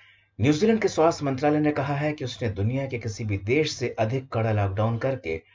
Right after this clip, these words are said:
कोरोना वायरस के एक्टिव मामले ज़ीरो कर दिए हैं। न्यूजीलैंड दुनिया का पहला ऐसा देश है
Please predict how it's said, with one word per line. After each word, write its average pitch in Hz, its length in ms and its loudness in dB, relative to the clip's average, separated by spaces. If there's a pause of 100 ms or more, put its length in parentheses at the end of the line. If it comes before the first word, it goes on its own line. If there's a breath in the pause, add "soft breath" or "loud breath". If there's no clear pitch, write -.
(260 soft breath)
कोरोना 143 280 2
वायरस 113 380 0
के 104 100 -4
एक्टिव 104 460 -4
मामले 101 300 2
ज़ीरो 95 260 0
कर 95 180 -2
दिए 101 160 0
हैं। 82 260 -6 (460 loud breath)
न्यूजीलैंड 135 520 0 (160)
दुनिया 117 300 0
का 101 120 0
पहला 117 300 0
ऐसा 127 220 -2
देश 123 300 0
है 78 200 -2